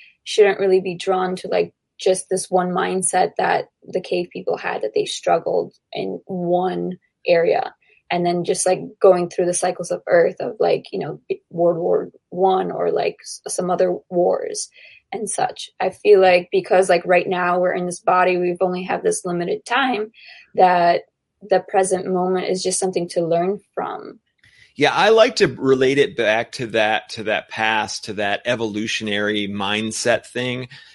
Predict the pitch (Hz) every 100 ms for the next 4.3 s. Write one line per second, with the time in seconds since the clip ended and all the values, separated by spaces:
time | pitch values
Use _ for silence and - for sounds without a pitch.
0 | _ - 135 135 139 131 - - 127 113
1 | - 113 107 131 160 160 143 - 143 131
2 | 98 82 _ - 147 156 165 165 _ -
3 | 131 - 165 160 127 120 117 104 107 -
4 | - - -